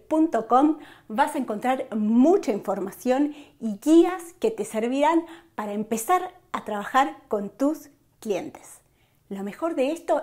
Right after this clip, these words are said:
es que es completamente gratis, así que aprovechalo porque hay muchísima información. Además, hace poco lancé un curso que se llama Primeros Pasos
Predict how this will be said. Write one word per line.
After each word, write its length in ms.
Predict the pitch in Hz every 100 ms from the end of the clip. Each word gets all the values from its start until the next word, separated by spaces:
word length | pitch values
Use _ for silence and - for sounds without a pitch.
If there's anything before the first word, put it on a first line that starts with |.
| -
es 200 | - 294
que 140 | - 302
es 120 | -
completamente 1120 | - 269 262 359 359 381 370 240 262 294 330
gratis, 640 | 208 208 247 247 - - - - - -
así 240 | 214 262
que 260 | 262 339 -
aprovechalo 640 | - 214 220 214 220 320 330
porque 180 | 226 226
hay 100 | 240
muchísima 920 | 240 233 - 330 330 359 330 339 339
información. 920 | 233 220 - 202 226 359 - - 208 - _ _ _ _ _ _ - - _ _
Además, 360 | 294 302 339 370 - -
hace 280 | 254 247 247
poco 420 | - 247 247 285 277
lancé 380 | 220 214 214
un 120 | 302 294
curso 540 | 262 262 269 302 294
que 120 | 240
se 120 | 214
llama 500 | 202 233 240 262 262 -
Primeros 480 | 226 214 262 339 -
Pasos 480 | 330 - 269 262